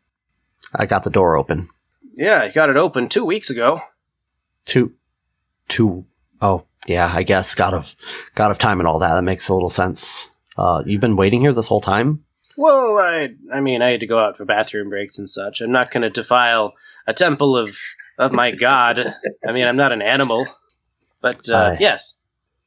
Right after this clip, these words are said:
Speaker 1: Uh, Theron, like, while it was just, like, a short meeting, uh, it really, while he was talking with Regalos, it really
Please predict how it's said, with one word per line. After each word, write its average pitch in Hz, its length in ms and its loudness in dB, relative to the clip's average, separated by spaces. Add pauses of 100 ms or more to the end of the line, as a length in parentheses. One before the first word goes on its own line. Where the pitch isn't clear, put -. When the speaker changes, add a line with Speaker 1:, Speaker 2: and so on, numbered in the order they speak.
(120)
Speaker 1:
Uh, 110 160 4
Theron, 156 460 4
like, - 360 -2 (680)
while 107 220 4
it 85 60 4
was 98 120 2
just, 104 160 0
like, 101 100 0
a 80 80 -4
short 101 320 0
meeting, 95 460 0 (120)
uh, 82 240 0
it 95 140 0
really, 117 440 2 (1300)
while 113 240 2
he 110 60 6
was 98 100 2
talking 92 300 0
with 90 120 -2
Regalos, 90 380 2
it - 80 0
really 98 300 4